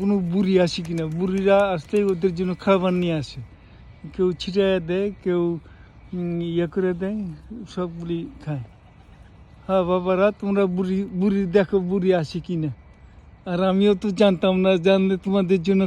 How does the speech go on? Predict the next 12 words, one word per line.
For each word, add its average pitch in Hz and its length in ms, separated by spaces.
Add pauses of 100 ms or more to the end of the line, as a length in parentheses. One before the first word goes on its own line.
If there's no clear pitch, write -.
(120)
খাবার 196 280
নিয়ে 185 300
আসতাম। 156 300 (420)
তোমরা 196 300
জেনে 196 300 (340)
অপেক্ষা 196 360
করবা, 226 340
এটা 190 160 (120)
জানতাম 165 320 (100)
না। 143 80 (840)
যাই 180 180
হোক, 160 120